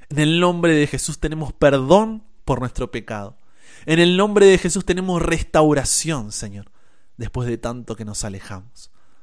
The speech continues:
Por lo cual, gracias. Gracias, porque no podemos solos.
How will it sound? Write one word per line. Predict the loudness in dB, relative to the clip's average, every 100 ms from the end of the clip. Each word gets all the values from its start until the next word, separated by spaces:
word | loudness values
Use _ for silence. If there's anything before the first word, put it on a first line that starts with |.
| -20 -20 -20 -14
Por | -10
lo | -8
cual, | -6 -6
gracias. | -6 -8 -8 -10 -14 -14 -16 -20 -20 -20 -20 -20 -14
Gracias, | -10 -8 -8 -8 -10 -14 -14 -14
porque | -12 -10 -8
no | -8
podemos | -8 -8 -8 -10
solos. | -10 -10 -14 -16 -20